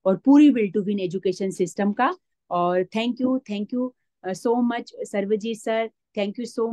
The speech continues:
much Will to Win education system, और thank you एसएचपीएल जिसने कहीं ना कहीं आज मुझे मौका दिया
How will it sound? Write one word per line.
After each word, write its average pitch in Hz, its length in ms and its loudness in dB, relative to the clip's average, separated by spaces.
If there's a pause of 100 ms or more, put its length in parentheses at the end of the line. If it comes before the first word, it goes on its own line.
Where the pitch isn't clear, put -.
much 233 200 -10
Will 214 180 -4
to 208 100 -8
Win 214 200 -6
education 208 520 -6
system, 208 380 -4 (380)
और 185 260 2
thank 220 360 -4
you 254 100 4
एसएचपीएल 214 640 -2
जिसने 208 320 -8
कहीं 208 180 -6
ना 208 80 -4
कहीं 214 160 -8
आज 202 180 -8
मुझे 202 220 -6
मौका 196 400 -4
दिया 214 300 -2